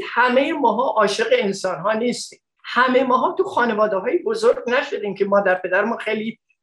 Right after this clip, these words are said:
عشق به دیگران نشون بدن، چه بسا خیلی دفعات همینقدر که احساس می‌کنیم یه نفر رو دعوت کنیم، یه رابطه خوب باهاش داشته باشیم که یه نفعی بهمون برسه،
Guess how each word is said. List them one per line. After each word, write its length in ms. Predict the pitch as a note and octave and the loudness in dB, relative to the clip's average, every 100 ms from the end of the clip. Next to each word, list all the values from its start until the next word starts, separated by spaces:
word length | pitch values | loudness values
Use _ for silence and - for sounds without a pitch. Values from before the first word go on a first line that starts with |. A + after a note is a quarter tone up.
| _ | _
عشق 320 | B3 - - | 4 4 0
به 100 | G3 | 2
دیگران 600 | G3+ G#3 G3 G3 G3 G#3+ | 4 4 4 4 4 2
نشون 320 | F#3+ - G#3 | -2 -4 -4
بدن، 440 | F#3 F3+ F3 F3+ - _ _ | -2 0 0 -2 -8 _ _
چه 200 | - E4 | -2 0
بسا 380 | G#4+ G#4+ - D#4 | 0 -2 0 0
خیلی 340 | C4+ E4 E4 | 0 0 0
دفعات 560 | B3 A3 - G3+ G#3 G3+ - _ _ | 2 0 2 2 4 2 -8 _ _
همینقدر 360 | C4+ C#4+ - C4 | -6 -2 0 0
که 200 | E4+ A#3+ | 0 0
احساس 540 | A3 - - D4 - | 0 -2 -2 -2 -2
می‌کنیم 360 | G#3+ G#3 G#3 G#3 | -6 0 2 2
یه 180 | G3+ G#3+ | 2 0
نفر 240 | G#3+ G3+ | 0 0
رو 100 | F#3+ | 2
دعوت 380 | F#3+ F#3 F3 G#3 - | 2 2 2 -2 -2
کنیم، 240 | G3 F#3+ F#3+ | -6 -4 2
یه 160 | G3+ | 4
رابطه 460 | G3+ F#3 F3 F#3 G3+ | 4 2 -2 -2 -2
خوب 200 | - - | -2 0
باهاش 260 | G#3 G#3 | 4 4
داشته 360 | - A3+ - B3 | 4 2 2 0
باشیم 380 | A#3 G#3 A3+ - | 0 0 -4 -6
که 60 | A3 | -2
یه 180 | G3+ G#3 | 4 4
نفعی 480 | G3+ A3+ A3 - G#3+ | 6 2 0 -4 -2
بهمون 320 | A3 A3+ A#3 | 0 -2 0
برسه، 300 | A#3+ B3 | 0 0